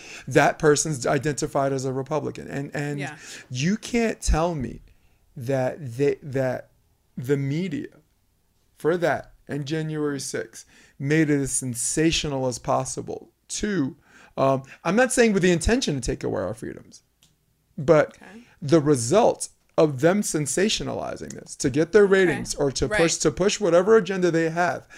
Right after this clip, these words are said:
Speaker 2: To fill
Speaker 1: has
Speaker 2: a twenty-four seven
Speaker 1: resulted
Speaker 2: news
Speaker 1: into,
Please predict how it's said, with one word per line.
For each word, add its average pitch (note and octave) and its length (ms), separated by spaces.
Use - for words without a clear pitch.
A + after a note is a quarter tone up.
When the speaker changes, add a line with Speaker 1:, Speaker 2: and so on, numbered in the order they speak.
Speaker 2:
To C#4+ 80
fill F#3+ 180
Speaker 1:
has D#3+ 160
Speaker 2:
a C#3+ 40
twenty-four D#3+ 600
seven F#3 500
Speaker 1:
resulted - 80
Speaker 2:
news A#3+ 200
Speaker 1:
into, D#3 220